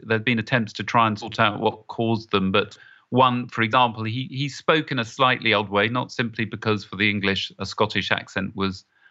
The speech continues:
unfamiliar, but his tongue was slightly too big for his mouth, and he would dribble a lot, and he would slurp a lot, and he, um, he had a rather sort of ungainly way of walking around, and he was not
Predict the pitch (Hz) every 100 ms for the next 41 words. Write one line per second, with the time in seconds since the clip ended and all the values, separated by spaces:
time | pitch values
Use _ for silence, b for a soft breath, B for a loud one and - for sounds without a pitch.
0 | b b 107 104 104 101 95 101 101 104
1 | - 139 120 113 110 120 - 117 107 120
2 | 113 104 - b b b b b 107 101
3 | 104 113 120 113 110 107 107 104 107 104
4 | 117 123 107 104 104 104 101 - - -
5 | 107 101 92 110 101 101 - - 117 110
6 | 104 104 104 98 85 - - B B B
7 | B B 107 107 98 117 110 107 107 107
8 | 104 104 104 107 113 117 117 110 110 107
9 | 104 110 104 101 110 98 120 113 107 107
10 | 101 101 101 101 104 92 107 104 101 98
11 | 98 95 95 90 - 101 101 98 95 B
12 | B B 131 143 139 170 185 -